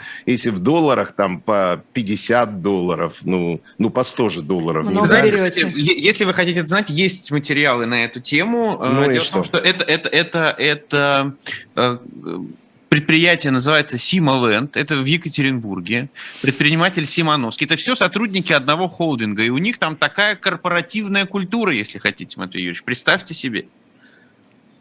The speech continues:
Speaker 2: Потрясающе.
Speaker 1: Ты забыл мое свойство, я пара-, перпендикулярный человек.
Speaker 3: Да.
Speaker 1: Меня интересует простое. Вот эти вот люди, мне плевать, кто это сделал и почему.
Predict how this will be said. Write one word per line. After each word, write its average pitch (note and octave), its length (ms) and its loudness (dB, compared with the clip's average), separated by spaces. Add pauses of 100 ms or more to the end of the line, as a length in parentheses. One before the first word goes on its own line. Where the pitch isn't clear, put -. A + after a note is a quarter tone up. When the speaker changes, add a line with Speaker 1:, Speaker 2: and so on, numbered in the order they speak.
(500)
Speaker 2:
Потрясающе. - 760 -16 (240)
Speaker 1:
Ты C#3 100 4
забыл C3 480 2
мое G2+ 280 0
свойство, F2+ 800 -4
я G#2+ 180 0
пара-, A#2+ 360 -2 (240)
перпендикулярный A2 1000 0
человек. G2 640 -4
Speaker 3:
Да. - 100 -6
Speaker 1:
Меня B2+ 280 2
интересует C#3 680 0
простое. G#2+ 680 -4 (720)
Вот A2 200 2
эти F3+ 200 2
вот D3 240 2
люди, C3 380 2
мне B2 180 2
плевать, C#3+ 600 2
кто A#2 420 0
это G2 480 -2
сделал B2+ 680 2
и C3 160 0
почему. A2 720 -2